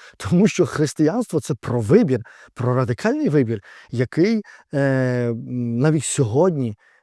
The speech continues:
е, багатьом коштує життя. Е, цікава статистика, я також, готуючись до, до однієї з катехиз, е, в ці дні, е, прочитав, що сьогодні в світі страждають сто мільйонів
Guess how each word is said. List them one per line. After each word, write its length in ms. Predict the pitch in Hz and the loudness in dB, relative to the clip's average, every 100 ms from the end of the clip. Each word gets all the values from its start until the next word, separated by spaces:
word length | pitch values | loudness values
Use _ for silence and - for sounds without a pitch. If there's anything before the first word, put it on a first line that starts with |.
| - | -8
е, 60 | 117 | -4
багатьом 540 | 113 120 117 160 196 | -2 -2 0 0 0
коштує 440 | - 131 - 135 120 | -2 -6 -4 -4 -4
життя. 420 | 107 - 143 107 - - - 139 | -4 -4 -6 -6 -12 -20 -14 -6
Е, 200 | 120 117 | -2 -2
цікава 420 | - 123 165 151 | -4 -4 -2 -2
статистика, 720 | - 135 185 - 196 143 131 | -4 -2 0 2 0 2 2
я 240 | 127 123 | 2 0
також, 460 | 113 117 131 123 - | -4 -4 0 0 -2
готуючись 640 | 117 110 110 127 120 113 | -4 -4 -2 -2 -2 0
до, 160 | 120 123 131 127 123 | 0 0 0 -4 -2
до 100 | 123 | 0
однієї 260 | 123 135 131 | 2 2 2
з 80 | - | -2
катехиз, 460 | 123 120 147 - | -6 -2 -2 0
е, 140 | 135 120 | -2 -2
в 100 | - | -4
ці 180 | 135 | -2
дні, 280 | 123 139 139 - - - - | 0 0 0 -4 -20 -14 -8
е, 40 | |
прочитав, 340 | 131 123 147 120 | -6 -2 -2 -2
що 180 | - | -4
сьогодні 280 | 117 135 170 | -2 0 2
в 60 | 135 | 0
світі 420 | 175 151 143 - - - | -4 0 0 0 -6 -12
страждають 640 | - 123 101 139 160 131 | -6 -6 -2 -2 -2 -4
сто 280 | - 151 180 | -4 -2 0
мільйонів 640 | 147 120 120 156 156 139 | 0 0 -2 -2 -2 -4